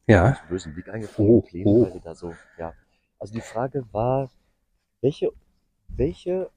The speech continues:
Speaker 2: hm, was unterscheidet die, den Optimismus von der Hoffnung?
Speaker 1: Was
Speaker 2: Würdest
Speaker 1: denn?
Speaker 2: du dazu eine Idee
Speaker 1: Ich,
Speaker 2: haben?
Speaker 1: ja, ich glaub, die, der, der, der Optimismus ist ein Trigger. Also der, der Anfangspunkt, der, der Moment,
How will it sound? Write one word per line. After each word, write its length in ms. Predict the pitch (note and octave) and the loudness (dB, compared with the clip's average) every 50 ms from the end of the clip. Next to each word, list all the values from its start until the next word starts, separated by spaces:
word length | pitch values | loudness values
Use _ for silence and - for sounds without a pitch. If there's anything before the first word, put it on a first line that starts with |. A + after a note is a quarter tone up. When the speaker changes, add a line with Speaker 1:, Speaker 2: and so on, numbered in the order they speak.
| _ | _
Speaker 2:
hm, 460 | - C#3+ D3 C#3+ C#3 C#3 C#3+ D3 D3 - _ _ _ _ | -8 -6 -6 -6 -6 -8 -10 -14 -16 -20 _ _ _ _
was 180 | - D#3 - G3+ | -4 -4 -4 -4
unterscheidet 540 | G#3 - F3 - - D#3+ E3+ F#3+ F#3 - - - - _ A#3 - _ _ _ _ - | -6 -8 -10 -8 -4 0 0 0 0 -2 -6 -18 -20 _ -20 -20 _ _ _ _ -4
die, 120 | C3 - C#5 - - | -4 -4 -4 -4 -4
den 180 | A2+ C3+ C3 | -4 -4 -4
Optimismus 600 | - D3+ - _ - D#3+ G3 G#3+ - - D#3+ D3+ - | -4 -6 -8 _ -6 -4 -4 -4 -2 -4 -6 -6 -6
von 180 | - D3 C3+ | -6 -6 -4
der 160 | C3 C3+ - | -4 -4 -6
Hoffnung? 360 | - F2+ - - F2+ F2 F#2 F#2+ - _ _ _ _ _ _ _ _ _ _ _ _ _ _ _ _ _ _ _ _ _ _ _ _ _ _ | -8 -10 -14 -14 -14 -16 -16 -18 -20 _ _ _ _ _ _ _ _ _ _ _ _ _ _ _ _ _ _ _ _ _ _ _ _ _ _
Speaker 1:
Was 220 | - G#2 A2+ A#2 C3 | 2 2 2 2 2
Speaker 2:
Würdest 180 | C#3 A#2+ G#2+ C3 | 2 2 2 0
Speaker 1:
denn? 60 | C3 | 0
Speaker 2:
du 20 | B2+ | 0
dazu 320 | C3+ C#3 - - - C#3 - | -2 -2 -2 -4 -8 -6 -6
eine 400 | - B2 B2 B2+ B2+ B2+ B2+ - _ _ _ - - - _ - - - - - - - _ _ _ | -4 -4 -4 -2 -2 -4 -4 -6 _ _ _ -20 -20 -20 _ -20 -20 -20 -20 -20 -20 -20 _ _ _
Idee 180 | - - B2 C#3+ | -4 -2 0 -2
Speaker 1:
Ich, 160 | C3 - A2+ | -2 -4 -8
Speaker 2:
haben? 160 | A#2 C#3 C#3 | -14 -14 -6
Speaker 1:
ja, 460 | - B2+ A#2 G2+ A#2 F#2 F2 B2 E3 - | -2 0 4 6 6 6 6 4 2 2
ich 100 | - - | 0 -2
glaub, 160 | - D3+ - | -6 -4 0
die, 140 | - C3+ - A#2+ | 0 0 0 0
der, 280 | - - A#2+ A2+ - G#2 | 0 0 2 2 0 0
der, 240 | G#2 A2+ A2+ A2 G#2+ | 2 2 4 4 4
der 100 | B2+ - | 4 2
Optimismus 680 | C3+ - - C3 A#2 A2 F3 A#3 - - G#3+ G3+ - | 2 0 0 0 2 2 2 2 2 0 -4 -4 -2
ist 80 | D#3 C#3+ | -2 0
ein 140 | D3 C3 - | 0 0 0
Trigger. 460 | - - D3 A2 A2 F2+ E2+ D2 - _ _ _ _ - - | 0 0 2 2 2 2 0 -2 -8 _ _ _ _ -12 -6
Also 180 | - A2+ G2+ G#2 | -4 -4 0 4
der, 140 | A2+ A2+ A2 - - | 4 4 4 6 6
der 140 | - A#2+ - - - | 6 6 6 4 4
Anfangspunkt, 920 | A2 A#2+ D#3 D3+ - - A#2 G#2 - - - - C3 G2+ F#2+ F2+ - - - | 4 4 4 4 2 2 0 0 0 -2 2 4 4 4 4 2 -2 2 4
der, 140 | B2 A#2+ | 4 6
der 240 | B2 - - A2+ A#2+ | 4 4 2 2 4
Moment, 600 | B2+ B2 A#2+ A2+ A#2+ B2+ D#3 G3+ A3 - - - | 4 4 6 6 6 6 4 4 0 -4 -8 -16